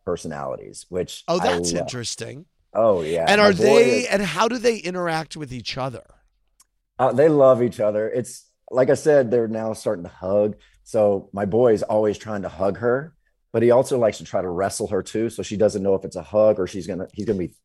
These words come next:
Speaker 1: throwing her down to the
Speaker 2: Right,
Speaker 1: floor.
Speaker 2: right, right,
Speaker 1: So she's
Speaker 2: right.
Speaker 1: like, "Ah," and he's just trying to give her a loving hug.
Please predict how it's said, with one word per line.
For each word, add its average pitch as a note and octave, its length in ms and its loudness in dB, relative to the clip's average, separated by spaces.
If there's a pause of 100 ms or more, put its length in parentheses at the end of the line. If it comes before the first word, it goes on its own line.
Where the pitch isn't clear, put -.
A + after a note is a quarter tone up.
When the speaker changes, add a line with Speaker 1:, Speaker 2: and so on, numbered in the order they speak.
(140)
Speaker 1:
throwing G2+ 220 4
her F2+ 100 -2
down F2 280 -2
to F#2+ 100 -8
the E2+ 60 -6
Speaker 2:
Right, F#2+ 180 -2
Speaker 1:
floor. G#2 120 4
Speaker 2:
right, A2+ 240 -2
right, - 220 -8
Speaker 1:
So A#2+ 100 -4
she's A2 180 -2
Speaker 2:
right. - 160 2
Speaker 1:
like, - 80 0
"Ah," F3+ 560 2
and A3 80 0
he's B2+ 140 -4
just C3 200 -10
trying A#2+ 220 -4
to A2+ 60 -6
give A2 140 -6
her A2 80 -4
a G#2+ 80 -4
loving G#2 260 -2
hug. G2+ 340 -8